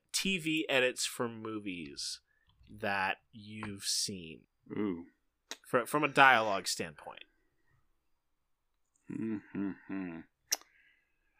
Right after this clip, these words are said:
Speaker 2: I, I, I'm trying, I mean, there've been many, but I can't tie them to specific movies off the top of my head. I, I just know that there are a lot of, a lot of word substitutions that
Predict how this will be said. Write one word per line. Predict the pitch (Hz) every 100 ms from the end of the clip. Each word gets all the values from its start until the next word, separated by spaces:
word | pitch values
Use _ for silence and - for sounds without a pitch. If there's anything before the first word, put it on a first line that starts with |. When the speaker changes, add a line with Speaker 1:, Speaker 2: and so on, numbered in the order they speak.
| _ _ - _
Speaker 2:
I, | - 120 127 - - -
I, | 110 62
I'm | 71 117 107
trying, | - 135 151
I | 120
mean, | 113 104 104 101 - - -
there've | 104 95
been | 131 104
many, | 98 101 98 92 95 - - -
but | 98
I |
can't | 95 - 101 - -
tie | - 110
them | 104 101
to | -
specific | - - 101 - 101 - 92 -
movies | 98 101 101 95
off | 98 95
the | -
top | - 95 95
of | 98
my | 95 92 92
head. | - 98 98
I, | 95 92 - - - - -
I | 107
just | 113 -
know | 110 104
that | 104 - - _ - - - _
there | - 90
are |
a | 90
lot | 92 101
of, | 98 92 92 - - - _ _ _ _ - - -
a |
lot | 98 104
of | 104 95 - -
word | 101 101 101 -
substitutions | - 95 - 95 - 104 95 - 92 90 92 101 -
that | 95